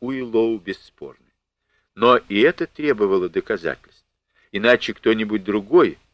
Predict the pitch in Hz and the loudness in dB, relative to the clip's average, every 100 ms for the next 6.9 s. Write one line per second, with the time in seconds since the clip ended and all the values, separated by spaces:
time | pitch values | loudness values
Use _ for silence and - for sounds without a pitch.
0 | _ _ _ - 95 95 117 104 - 98 | _ _ _ -4 -2 0 0 0 -2 -4
1 | - 110 92 90 82 90 85 - 123 - | -2 -6 -4 -4 -2 -4 -4 -8 -8 -4
2 | 104 101 101 - 196 - - 90 - 85 | -4 -4 -6 -8 -8 -10 -14 -12 -4 -4
3 | 78 - 92 85 85 82 76 76 _ - | -4 -16 -14 -6 -6 -6 -12 -18 _ -18
4 | 165 _ _ _ _ 87 104 175 95 143 | -18 _ _ _ _ 0 0 2 4 2
5 | - - 160 151 120 208 - 127 135 - | 2 -6 -8 -8 -12 -12 -12 -16 -16 -10
6 | 95 101 101 87 73 73 _ _ | -10 -10 -16 -18 _ -20 _ _